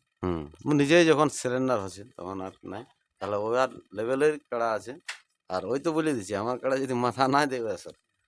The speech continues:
তো আমি ওইখানে আগে বিশ হাজার টাকা গুনে দিয়ে আসি।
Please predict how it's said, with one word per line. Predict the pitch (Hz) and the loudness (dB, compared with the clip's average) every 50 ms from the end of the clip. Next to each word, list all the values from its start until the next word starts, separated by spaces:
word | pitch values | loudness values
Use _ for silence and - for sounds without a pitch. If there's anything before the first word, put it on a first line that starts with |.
| _ _ _ _ _ _ | _ _ _ _ _ _
তো | - 98 | -8 -6
আমি | 107 117 | -4 -4
ওইখানে | 123 120 120 110 110 123 127 131 139 | -2 -2 -2 0 0 0 0 2 2
আগে | 131 127 127 117 113 120 - _ _ _ _ _ _ | 2 2 2 2 0 -4 -8 _ _ _ _ _ _
বিশ | 104 101 | -14 -10
হাজার | 101 110 - - | -10 -10 -10 -8
টাকা | 101 98 95 | -8 -8 -8
গুনে | 92 90 90 85 | -8 -8 -10 -12
দিয়ে | 78 80 80 76 | -12 -14 -16 -16
আসি। | 73 - _ | -18 -20 _